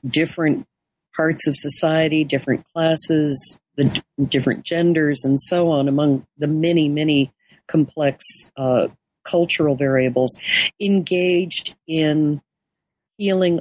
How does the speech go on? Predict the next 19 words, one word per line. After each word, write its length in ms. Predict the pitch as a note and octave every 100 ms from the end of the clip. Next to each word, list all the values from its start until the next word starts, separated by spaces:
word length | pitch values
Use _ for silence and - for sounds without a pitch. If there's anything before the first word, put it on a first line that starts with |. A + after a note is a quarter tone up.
| -
of 140 | D3+
all 480 | - D#3+ D#3+ D#3 D3 _ _ _ -
kinds. 800 | - D#3+ B2+ A2 A#2 A#2+ - - - - - _ _
And 460 | F#3 F#3 F3 F3+ - _ -
we 160 | F#3+
wanted 300 | F#3+ A3+ C4
to 100 | G#3
be 140 | F#3+ G3+
really 440 | F3+ G#3+ G#3+ G3+ -
careful 500 | - F#3+ F#3 E3 D3
not 540 | D3 D3+ D#3 E3+ E3 _ -
to 560 | F#3 E3+ D#3+ C#3+ D3+ -
restrict 680 | E3 D#3+ - - E3 E3 -
it 200 | D3+ - _ -
to 520 | D#3 D3 D3 D3 C#3+ _ - - -
simply, 580 | - E3+ D#3+ - D3+ C#3+
say, 360 | - C#3 C3+ -
herbs, 580 | D#3+ D#3+ D#3 D3+ C#3+ -
acupuncture, 1080 | C3+ D3+ - D3+ - C#3+ C#3+ - D3 C#3 C3+